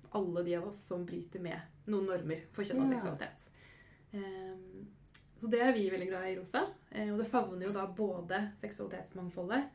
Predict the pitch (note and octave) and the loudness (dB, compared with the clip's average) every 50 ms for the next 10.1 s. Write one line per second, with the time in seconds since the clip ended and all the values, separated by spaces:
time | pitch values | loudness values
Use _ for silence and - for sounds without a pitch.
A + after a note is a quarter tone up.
0 | - B3 A3+ G#3+ G3 F3+ F3+ G3 - G#3 G3+ G3+ G3+ G3+ - - F#3+ F#3 F#3 F#3 | -4 -4 -2 -2 -2 -4 -4 -4 -4 -4 -4 -4 -6 -8 -2 2 2 4 4 2
1 | - - - - - - - - - - - - - - - - - - - - | 0 -4 -6 -6 -6 -8 -8 -8 -6 -4 -4 -4 -6 -8 -14 -20 -20 -20 -12 -6
2 | - E4+ E4 C4+ E3 - - - - - - - - - G3+ - - G#3 A#3 B3+ | -2 0 2 2 0 -2 -6 -10 -14 -20 -20 -20 -14 -12 -10 -6 0 4 8 8
3 | C4+ C4+ B3 A#3 A#3 G3+ G3+ G3+ - - A#3 G3+ G3 G3 F#3+ - - C4 C4+ C#4 | 10 10 8 8 6 4 2 2 2 0 2 2 2 0 0 2 4 4 6 6
4 | C#4 C#4 C#4 C4 - - C4 A3+ G3 F#3 F3+ F#3 F#3 - - - G3 G3 F#3+ F#3+ | 6 6 4 4 4 4 4 4 2 0 -2 -2 0 0 2 2 2 0 -2 -4
5 | F#3+ G3 - F#3+ F3 F3 F3 F3 F#3 F3+ F3+ F3+ G3+ G3+ F#3+ F3+ E3+ E3+ F3 F#3 | -4 -4 -2 -2 -2 0 -2 -4 -6 -6 -6 -6 -6 -6 -4 -4 -6 -4 -4 -6
6 | - F#3 F3+ F3+ E3+ E3+ E3+ - - F3 E3+ F3 F3 - - F3+ F#3 - - D4 | -6 -4 -4 -2 -2 -4 -4 -6 -6 -6 -6 -4 -2 -2 -2 0 0 2 4 4
7 | F4 F4 F4 - - - B3 A#3+ A3+ A3 A3 A3 A3 G#3+ G#3+ A3 - A#3+ A3+ A#3 | 4 4 2 -2 -2 0 0 2 2 2 0 -2 -2 -4 -4 -4 -4 -4 -4 -4
8 | G#3+ G3+ G3+ F#3+ F#3+ - G3 G3+ G3 G3 G3+ G3+ G#3 G3+ G3 - - - F#3 F#3 | -4 -4 -4 -6 -8 -8 -8 -6 -4 -4 -2 -4 -4 -6 -8 -8 -8 -8 -6 -4
9 | G3+ A#3+ B3+ A#3+ - F3 F3+ F3 E3+ E3+ E3+ F#3 F#3 G3 F#3+ - - E3+ F3+ F3+ | -2 0 0 0 -2 -4 -4 -6 -6 -6 -8 -8 -8 -8 -8 -8 -8 -8 -6 -6
10 | F3+ F3+ | -6 -8